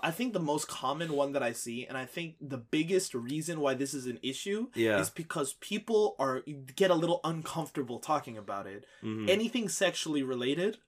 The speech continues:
Speaker 1: anything sexually related,
Speaker 2: Yeah.
Speaker 1: that is usually
Speaker 2: I feel
Speaker 1: a
Speaker 2: like it's a
Speaker 1: problem
Speaker 2: pretty big one, yeah.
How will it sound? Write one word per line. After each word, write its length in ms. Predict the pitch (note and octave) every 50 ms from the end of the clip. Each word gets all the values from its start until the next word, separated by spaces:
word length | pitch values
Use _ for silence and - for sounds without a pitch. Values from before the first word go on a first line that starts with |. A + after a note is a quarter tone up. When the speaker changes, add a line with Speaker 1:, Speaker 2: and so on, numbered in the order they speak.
| _ _ _ _ - - - _ _ _ _ _ _ -
Speaker 1:
anything 520 | E3 F#3+ G#3+ A3+ A#3+ A#3+ A#3 B3+ A#3+ A#3 A3
sexually 500 | - - F#3+ F3 E3+ - - D3+ C#3 C3
related, 440 | C3 B2+ B2 A#2 A2+ - B2 C3
Speaker 2:
Yeah. 580 | B2 B2 B2 B2+ B2+ B2 A#2 A2+ G#2+ G2+ G2 F#2+ F#2+ G2
Speaker 1:
that 380 | F3 F3+ F#3 G3+ G#3+ A3 - -
is 160 | F#3 D3 C#3+
usually 460 | C#3 D3 F3 F#3 G3 F3+ G3 G#3+ -
Speaker 2:
I 60 | C#3+ C#3+
feel 320 | - - D#3+ D3+ D3+ D3+
Speaker 1:
a 40 | D3
Speaker 2:
like 220 | C#3+ C3 - F3+ -
it's 100 | E3+ F3+
a 40 |
Speaker 1:
problem 120 | G3 F#3+ F#3+
Speaker 2:
pretty 200 | A#2 A2 G#2+ G2+
big 260 | G2 G2 G2 G2 F#2
one, 180 | F#2+ F2+ F2 F2
yeah. 340 | F2 E2+ F2 E2+ E2+ E2